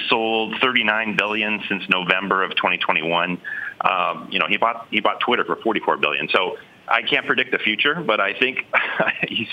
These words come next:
he's unloaded enough stock that I think he should be okay. Uh, and for the short term, at least, I don't think there's, you know, there's, there's gonna be, uh, any more need for him to sell.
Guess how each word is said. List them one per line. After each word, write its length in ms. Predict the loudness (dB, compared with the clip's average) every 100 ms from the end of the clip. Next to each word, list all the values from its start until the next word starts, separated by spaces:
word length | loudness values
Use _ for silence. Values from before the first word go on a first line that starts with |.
| -2
he's 140 | 0 2
unloaded 440 | 2 2 2 4
enough 380 | 2 2 0 0
stock 340 | 0 0 -2 -10 -14 -14 -2
that 180 | 0 2
I 120 | 0
think 180 | 0 -2
he 120 | -2
should 260 | 2 0 2
be 140 | 0
okay. 420 | 2 2 0 -2 -12 -20 -20 -10 0
Uh, 220 | 2 2 2
and 200 | 0 0
for 100 | 0
the 100 | 0
short 280 | 0 0 0
term, 160 | 0
at 80 | 2
least, 320 | 2 0 -4 -20 -20 -4
I 120 | 0
don't 120 | 0
think 180 | 0 2
there's, 180 | 0 -2 -6 -2
you 80 |
know, 160 | 0 0
there's, 140 | -2 -2 -6 -2
there's 160 | 0 2
gonna 160 | 0
be, 360 | 2 2 2 2
uh, 140 | 0 2
any 160 | 2
more 120 | 2 2
need 180 | 2
for 100 | 0
him 200 | 0 2 2
to 120 | 2
sell. 320 | 2 2